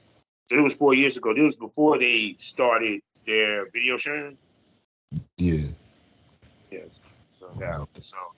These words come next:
Speaker 1: um, yeah, I went X video too. Shit, yeah, you people in porn, yeah, you should have a, have a page.
Speaker 2: Yeah,
Speaker 1: Video
Speaker 2: yeah.
Speaker 1: sharing is a good thing. But
Speaker 2: Yeah.
Speaker 1: anyway,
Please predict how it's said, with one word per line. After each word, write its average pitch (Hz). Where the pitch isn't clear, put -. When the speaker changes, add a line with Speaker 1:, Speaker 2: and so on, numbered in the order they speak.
Speaker 1:
um, 85
yeah, 90
I 104
went 95
X 92
video 87
too. 90
Shit, -
yeah, 78
you 78
people -
in 87
porn, 110
yeah, 95
you 104
should 98
have 110
a, 101
have 131
a 123
page. 127
Speaker 2:
Yeah, -
Speaker 1:
Video 139
Speaker 2:
yeah. 151
Speaker 1:
sharing 143
is -
a -
good 135
thing. 117
But 139
Speaker 2:
Yeah. 165
Speaker 1:
anyway, 185